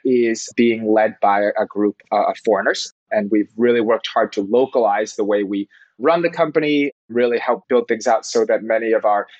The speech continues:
senior management is also Chinese as well, and really kind of adapting to the market space while leveraging, obviously, our strengths as foreigners trying to navigate a Western education experience. But yeah, our, our team dynamic has changed a lot. I think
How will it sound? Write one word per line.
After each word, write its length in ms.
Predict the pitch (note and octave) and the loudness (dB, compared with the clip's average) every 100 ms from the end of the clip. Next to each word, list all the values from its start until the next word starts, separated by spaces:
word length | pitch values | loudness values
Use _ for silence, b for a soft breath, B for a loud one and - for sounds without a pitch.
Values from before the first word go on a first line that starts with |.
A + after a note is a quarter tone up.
| - | -12
senior 380 | - D3 C#3+ | -2 0 2
management 520 | C3+ C3 B2+ - B2 A2 | 2 0 0 -4 -4 -4
is 140 | G#2+ A2 | -4 0
also 580 | A#2 - C3 B2+ C3+ b b b | 0 0 0 0 0 b b b
Chinese 500 | - B2+ B2 C3+ - | -2 0 0 -2 0
as 200 | - - | -4 0
well, 260 | A#2+ D#3+ - _ _ - | 0 0 -4 _ _ -4
and 220 | A#2+ A#2 | -2 2
really 320 | C3 C3 A#2+ | 2 2 -2
kind 260 | - A#2+ A2+ | -2 -2 -2
of 140 | G#2+ A#2 | -2 -6
adapting 520 | - B2 B2 - A2+ | -2 0 0 -2 -4
to 100 | - | -2
the 80 | A2+ | -2
market 360 | G#2+ A2 - - | 0 0 0 -8
space 500 | - - G#2+ G#2+ - | -4 0 2 0 0
while 400 | B2 B2 A#2+ A#2+ b b | 2 2 0 -6 b b
leveraging, 560 | F2+ A2+ A#2+ A#2+ A2+ A#2 | -4 2 2 2 -2 -2
obviously, 520 | G#2+ A2+ G2+ - G#2 G#2 | 0 0 -4 -2 0 0
our 520 | G2 G2 F#2+ F#2+ F#2 - | 0 0 0 0 -4 -6
strengths 500 | - A#2+ G#2+ G#2 - | -4 0 0 -4 -6
as 240 | G2+ - | -6 -6
foreigners 600 | - A2+ G#2 G2+ G2 F#2 - _ - | -2 2 2 2 0 -2 -8 _ -6
trying 420 | C3 A2 A2 G#2+ | 0 2 0 -2
to 140 | G#2+ G2 | -6 -2
navigate 540 | G2 G2 G2 G2 G2 - | -2 0 0 0 -2 0
a 80 | G#2+ | 0
Western 440 | G2+ G2 - G2+ | 2 0 0 -2
education 540 | F2+ - - - - - | -2 -4 -4 -4 -4 -8
experience. 680 | - - F2+ E2+ E2 - - | -10 -2 0 0 -4 -8 -2
But 160 | F#2 - B B | -4 -4 B B
yeah, 140 | A#2+ G2 | 0 2
our, 180 | A#2+ | 0
our 80 | B2 | -2
team 400 | A#2+ F3+ E3+ E3 | -2 -2 -2 -4
dynamic 340 | D3+ C#3+ C#3+ C#3 | -2 0 -2 -4
has 80 | - | -2
changed 260 | C3 A#2 | -4 -2
a 20 | |
lot. 220 | A#2 G#2+ - | -2 -2 -2
I 60 | G2 | -8
think 260 | A2 G#2 | -8 -8